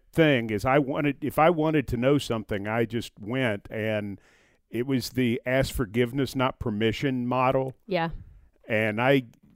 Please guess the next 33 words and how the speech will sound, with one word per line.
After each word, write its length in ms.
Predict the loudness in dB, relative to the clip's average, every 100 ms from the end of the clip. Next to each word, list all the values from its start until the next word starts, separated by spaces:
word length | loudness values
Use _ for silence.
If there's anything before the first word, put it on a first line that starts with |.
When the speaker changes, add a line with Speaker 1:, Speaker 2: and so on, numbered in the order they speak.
| -20 -20 -12 -6
Speaker 1:
I 60 |
got 220 | 0 0 0
in 80 |
some 180 | -6 -10 -10
trouble 580 | 2 4 6 2 0 -2
doing 460 | -6 -6 -8 -12
that. 400 | -16 -16 -18 -20 -20 -20 _ _ _
Speaker 2:
This 180 | -6 0
doesn't 320 | 0 0 -8
surprise 420 | -10 -6 -6 -8
me, 160 | -12 -10
though. 140 | 2
Speaker 1:
Yeah, 220 | 10 12 12
but 160 | 8
I, 220 | 4 2 0 -10 -18 -20 -20 -20 -20 0
do 160 | 8
I 80 | 8
think 240 | 8 4 6
the 140 | 4
information 720 | 4 2 2 4 4 2 0
was 160 | 0 0
good? 260 | 2 2 2
Yeah, 260 | 2 2
I 100 | -2
think 220 | -4 -8 -4
the 100 | -6
information 480 | -4 -2 -2 -2
was 160 | -4 -2
really 300 | -2 -2 -4
good. 340 | -10 -12 -10 -6
Speaker 2:
Yeah. 140 | -4
Speaker 1:
You 100 | -2
can't, 380 | 0 0 0